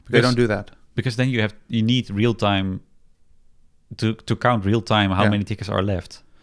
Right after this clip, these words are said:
Speaker 1: Yeah, and they don't do that because it's too hard.
Speaker 2: So there's a, a possibility that you buy a ticket and then it's already sold out.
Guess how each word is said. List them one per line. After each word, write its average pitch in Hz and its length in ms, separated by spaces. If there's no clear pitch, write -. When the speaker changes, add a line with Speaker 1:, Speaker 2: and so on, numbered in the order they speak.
Speaker 1:
Yeah, 117 260
and 117 160
they 127 140
don't 127 160
do 123 140
that 113 200
because 113 320
it's 110 180
too 117 160
hard. 101 320
Speaker 2:
So 107 460
there's 107 300
a, 113 60
a 107 40
possibility 104 520
that 101 200
you 98 220
buy 101 200
a 98 40
ticket 107 380
and 110 100
then 101 200
it's - 200
already 95 200
sold 95 220
out. 85 220